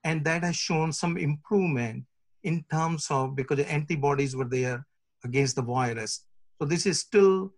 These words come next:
a lot of research is going on, a lot of hospitals are trying that, especially when there is, uh, no treatment left. So essentially what we are doing is there is a steroid also, but there is no lo-,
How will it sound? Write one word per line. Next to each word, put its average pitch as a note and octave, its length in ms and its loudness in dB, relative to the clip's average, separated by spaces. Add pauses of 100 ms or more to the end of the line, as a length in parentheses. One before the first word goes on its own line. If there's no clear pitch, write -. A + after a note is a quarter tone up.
(180)
a - 20 2
lot C#3 160 2
of D#3 160 -2
research D#3 380 -2
is D#3+ 80 -2
going D3 400 0
on, C#3+ 300 0
a C3+ 100 -2
lot C3+ 180 0
of C3+ 140 -12 (100)
hospitals D#3+ 560 -4
are C#3 280 -4
trying C#3 320 -2
that, B2+ 240 -4 (380)
especially D3 360 0
when C3+ 180 2
there C3 140 0
is, C3 320 -4 (480)
uh, C3 320 -2
no C3+ 400 0
treatment C#3 420 -2
left. B2 420 -6 (600)
So - 160 -2
essentially F3 640 2
what D#3 240 0
we D#3+ 140 2
are C#3+ 160 4
doing C#3+ 400 2
is C3 140 -4
there C3+ 140 0
is C#3+ 120 -2
a C#3 40 2
steroid E3+ 560 2
also, D3+ 480 0
but C#3 160 0
there C3+ 100 2
is B2+ 140 -6
no C#3 180 0
lo-, C3 340 -2